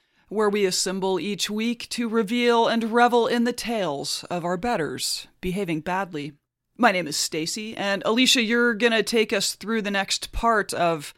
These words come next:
the life of Eleanor of Aquitaine, now becoming the Queen of England, having ditched King Louis and marrying Henry the Second, or future Henry the Second.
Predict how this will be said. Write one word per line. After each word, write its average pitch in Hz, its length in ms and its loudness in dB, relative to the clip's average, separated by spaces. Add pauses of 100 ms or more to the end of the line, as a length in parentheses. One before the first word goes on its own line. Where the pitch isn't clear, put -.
(200)
the 185 140 0
life 175 240 2
of 165 240 -2
Eleanor 160 440 0
of 143 240 -6
Aquitaine, 156 640 -6 (460)
now 196 180 6
becoming 220 320 6
the 214 80 2
Queen 262 280 8
of 220 180 4
England, 240 800 2
having 196 420 0
ditched - 640 -2 (460)
King 202 260 -2
Louis 190 500 0 (140)
and 185 180 -4
marrying 175 640 -2 (460)
Henry 185 260 0
the 160 80 -4
Second, 180 600 -4 (140)
or 160 180 -6
future 160 480 -6
Henry 165 320 -4
the 156 80 -6
Second. - 400 -10